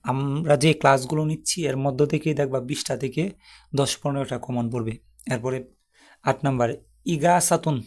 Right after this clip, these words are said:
শব্দটি কোন বাবের মাজদার? ইগাসাতুন এটা আরবি থেকে আসছে, আহ, ইফআলের মাজদার।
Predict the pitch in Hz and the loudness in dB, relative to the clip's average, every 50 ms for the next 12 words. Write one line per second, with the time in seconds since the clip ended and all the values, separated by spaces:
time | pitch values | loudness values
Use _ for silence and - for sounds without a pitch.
0 | - - - - 151 139 131 143 143 - 143 - - 151 147 139 131 135 131 131 | -8 -6 0 2 2 2 4 2 2 2 0 -6 -6 -4 -4 -2 0 0 0 0
1 | 143 139 135 127 120 110 110 110 110 110 110 - _ _ _ _ _ _ _ _ | 0 0 0 0 -2 -2 -2 -4 -6 -6 -8 -12 _ _ _ _ _ _ _ _
2 | _ _ _ _ _ _ _ _ _ _ _ _ _ - - - _ _ _ _ | _ _ _ _ _ _ _ _ _ _ _ _ _ -20 -20 -20 _ _ _ _
3 | _ _ _ _ _ _ _ - - 147 151 139 147 147 151 151 147 - 165 156 | _ _ _ _ _ _ _ -4 0 0 2 4 4 4 4 4 4 2 0 0
4 | - - 190 190 196 - - - - 156 143 143 151 143 139 139 127 - 135 - | 0 0 0 0 0 -2 -4 2 4 8 8 8 8 6 4 -2 -2 -4 -4 -2
5 | 143 139 120 - - - - 180 190 208 208 208 - - _ _ _ _ _ _ | -2 -4 -2 -4 -6 -6 -4 -4 -2 -4 -4 -8 -12 -20 _ _ _ _ _ _
6 | _ _ _ _ - 131 127 123 123 123 123 120 - - - - 117 - - - | _ _ _ _ -6 -4 -4 -2 -2 -4 -4 -6 -6 -8 -4 -4 -4 -4 -4 -2
7 | - 135 135 135 135 127 127 127 123 113 110 107 110 113 | 2 4 4 4 4 2 2 0 -2 -2 -4 -8 -10 -12